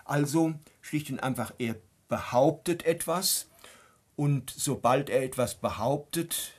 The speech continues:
das ist die berühmte sogenannte retorsive Argumentation, sobald er etwas behauptet, ist er gefangen. Denn dann sagen wir ihm, okay, du sagst also, das gibt es nicht, jetzt sag uns bitte mal,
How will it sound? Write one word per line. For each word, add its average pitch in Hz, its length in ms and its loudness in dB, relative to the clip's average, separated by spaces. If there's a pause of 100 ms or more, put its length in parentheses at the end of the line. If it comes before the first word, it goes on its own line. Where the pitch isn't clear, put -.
(120)
das 107 180 -8
ist - 220 -12
die 101 160 -8 (160)
berühmte 123 480 -4
sogenannte 101 720 -6
retorsive 107 760 -6
Argumentation, 98 960 -8
sobald 117 640 -2
er 113 180 -4
etwas 98 320 -8
behauptet, 117 680 -6
ist - 440 -8
er 104 160 -4
gefangen. 123 760 -4 (720)
Denn 127 200 0
dann 156 460 4 (280)
sagen 127 460 -2
wir 139 160 -2
ihm, 156 460 -4
okay, 127 400 -4
du 131 140 -6
sagst 113 420 -4
also, 104 260 -8
das - 480 -8
gibt 147 300 -6
es 160 160 -6
nicht, 190 320 -6 (280)
jetzt 120 340 -6
sag 120 300 -2
uns 120 220 -6
bitte 131 260 -4
mal, 110 400 -2